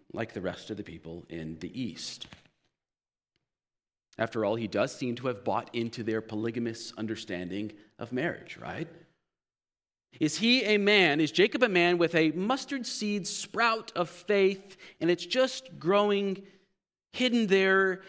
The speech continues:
in all the dirtiness of his life, yet to break through the surface? Or is Jacob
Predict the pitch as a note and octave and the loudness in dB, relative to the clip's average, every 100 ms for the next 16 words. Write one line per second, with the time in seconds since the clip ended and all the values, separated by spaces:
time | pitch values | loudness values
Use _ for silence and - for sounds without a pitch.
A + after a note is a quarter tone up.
0 | - D#3+ E3 F3 E3 E3 F#3+ F#3+ F#3+ F3+ | -6 0 2 4 2 2 2 2 0 -2
1 | - D#3+ D#3+ D#3 D3+ D3+ D3+ D3+ - - | -4 -2 -2 -2 0 2 2 -2 -8 -16
2 | - _ _ _ _ _ - E3+ A#3 A#3 | -18 _ _ _ _ _ -2 4 4 2
3 | - G3 D#3 - F#3 G3 - - - F#3+ | -4 -4 -6 -6 2 4 2 -6 -2 0
4 | F#3 F3 - F3 F3 F3 - - - - | 0 0 0 -2 -2 -6 -8 -10 -12 -16
5 | _ _ _ _ _ _ _ _ _ _ | _ _ _ _ _ _ _ _ _ _
6 | _ _ _ _ _ - E3+ F3 D#3+ E3+ | _ _ _ _ _ 0 4 4 4 2
7 | E3+ E3+ D3+ | 2 2 0